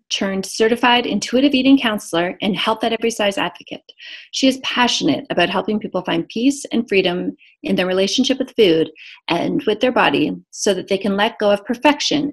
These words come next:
and get more out of life. Ultimately, she's on a mission to prove that it is possible to improve health without focusing on weight.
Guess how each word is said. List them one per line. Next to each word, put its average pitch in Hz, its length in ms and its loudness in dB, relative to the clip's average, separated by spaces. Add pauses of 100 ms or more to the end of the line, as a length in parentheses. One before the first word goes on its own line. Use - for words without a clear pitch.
and 196 120 -4
get 190 160 0
more 185 160 -2
out 190 80 -2
of 190 80 -12
life. - 260 -4 (460)
Ultimately, 254 640 2
she's 208 280 -6
on 180 120 0
a 180 80 -2
mission 208 320 0
to - 160 -4
prove 180 360 2
that 180 120 0
it 175 100 -4
is 170 340 -6
possible 254 440 -2
to 262 160 -6
improve 190 340 -4
health 220 400 -2
without 175 260 -2
focusing 196 460 -6
on 185 140 -6
weight. 160 200 -4